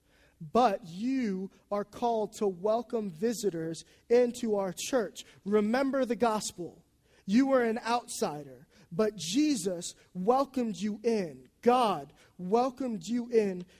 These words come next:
through Christ. Now, be a welcoming one. Do the same.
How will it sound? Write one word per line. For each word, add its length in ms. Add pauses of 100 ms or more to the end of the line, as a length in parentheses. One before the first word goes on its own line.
(180)
through 240
Christ. 640
Now, 540 (320)
be 320
a 120
welcoming 840
one. 580 (520)
Do 220
the 100
same. 600